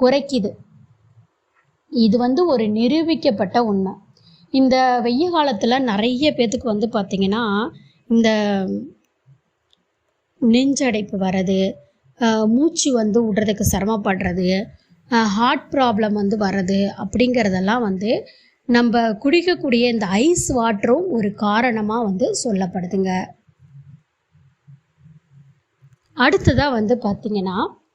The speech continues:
ஏழாவது பிரச்சனை அப்படின்னா, உடல் எடை அதிகரிக்கக்கூடியது. நமக்கு உடல் எடை அதிகரிக்கக்கூடியது அப்படின்னு பாத்தீங்கன்னா,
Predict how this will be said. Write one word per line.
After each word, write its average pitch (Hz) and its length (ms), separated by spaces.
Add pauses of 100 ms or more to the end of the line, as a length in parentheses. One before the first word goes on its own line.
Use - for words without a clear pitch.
(460)
ஏழாவது 285 920
பிரச்சனை 202 580
அப்படின்னா, 175 360 (600)
உடல் 262 520
எடை 220 460 (200)
அதிகரிக்கக்கூடியது. 196 1200 (640)
நமக்கு 233 480
உடல் 226 360
எடை 196 400
அதிகரிக்கக்கூடியது 202 1500 (120)
அப்படின்னு 185 320
பாத்தீங்கன்னா, 180 500